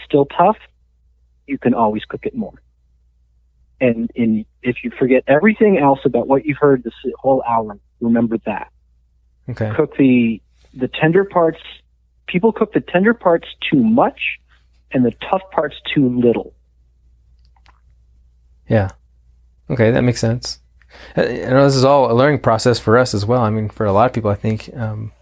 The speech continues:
Speaker 2: we don't nearly discuss all this stuff, you know, or even knew, I don't think.
Speaker 1: Oh,
Speaker 2: Yeah.
Speaker 1: yeah. I mean,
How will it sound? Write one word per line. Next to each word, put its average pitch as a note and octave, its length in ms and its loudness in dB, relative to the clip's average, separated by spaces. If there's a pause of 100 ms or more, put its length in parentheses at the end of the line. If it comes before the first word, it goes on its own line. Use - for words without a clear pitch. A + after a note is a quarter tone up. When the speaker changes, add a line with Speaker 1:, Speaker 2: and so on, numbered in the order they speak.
(460)
Speaker 2:
we B2+ 80 -2
don't A#2+ 280 0 (760)
nearly B2 320 2
discuss G#2 360 -2
all G#2 120 0
this G#2 160 -4
stuff, G#2+ 320 -4
you G#2+ 100 -6
know, A2+ 240 -4
or G#2 160 0
even G#2+ 240 0
knew, A2+ 320 2 (340)
I A#2 60 -10
don't G#2 160 -10
think. G#2+ 360 -8
Speaker 1:
Oh, F3+ 140 4
Speaker 2:
Yeah. C#3+ 80 4 (120)
Speaker 1:
yeah. E3 200 -10 (100)
I - 100 -14
mean, B2 400 2